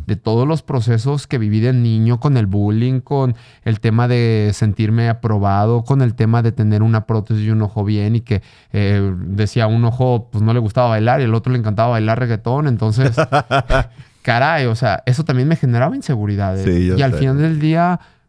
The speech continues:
Speaker 1: creo que eso empujó. Hoy, hoy, hoy, eh, hay muchas más herramientas. Hoy se habla más a conciencia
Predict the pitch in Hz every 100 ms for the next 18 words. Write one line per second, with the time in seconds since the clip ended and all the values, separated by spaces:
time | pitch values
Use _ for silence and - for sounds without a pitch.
0 | _ - 143 127 160 160 160 - _ _
1 | _ _ _ 123 120 175 156 117 165 170
2 | 95 - - 120 143 - _ _ _ 233
3 | - 185 226 - _ _ _ - 151 180
4 | 196 - 117 110 107 101 101 _ _ _
5 | _ _ _ _ _ _ - - 135 156
6 | 170 143 123 127 120 131 113 110 98 -
7 | 87 101 - 127 117 135 131 135 127 120
8 | 120 135 120 113 117 113 110 123 123 120